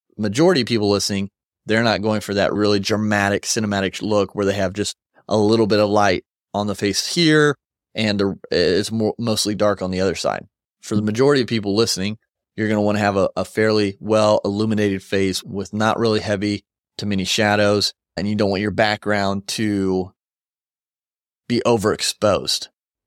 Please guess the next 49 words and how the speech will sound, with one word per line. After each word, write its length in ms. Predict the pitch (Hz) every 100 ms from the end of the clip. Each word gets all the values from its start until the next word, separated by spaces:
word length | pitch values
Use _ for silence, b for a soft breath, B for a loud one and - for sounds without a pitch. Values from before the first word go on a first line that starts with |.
| -
And 160 | 117
with 80 | 107
that 240 | 120 117
being 160 | 117 101
said, 240 | - 208
if 80 | 120
you 80 | 110
have 280 | 113 110 110
some 240 | 123 110
to 100 | 107
invest 480 | 101 92 151 135 123
and 80 | 110
you 80 | 101
can 180 | 117 104
get 180 | 120
a 40 | 110
light 340 | 107 113 127
behind 320 | 110 104 117
you 100 | 127
like 140 | 123 107
you 80 | 104
see 160 | -
on 100 | 101 101
my 240 | 131 143
view 320 | 139 107 107
or 260 | 135 143 104
on 120 | 101
my 180 | 107 127
screen, 460 | 131 - 107 113 131 _ _ _
on 180 | - 101
my 200 | 113 143
video, 500 | 123 104 104 123 151 _ _ -
that 360 | 117 120 127
light 400 | 92 110 113 117 -
there 260 | - 117
against 300 | 110 101 90
the 60 | 107
wall 280 | 104 151 120
just, 240 | 120 -
again, 300 | 117 110 113
separates 800 | - - 123 - 139 120 - - _ _ _
myself 640 | - 110 110 107 - 110 104
from 180 | - 107
the 60 |
background 400 | 101 101 107 101
a 60 | -
little 160 | 101 95
bit 100 | 85
more. 340 | 127 139 131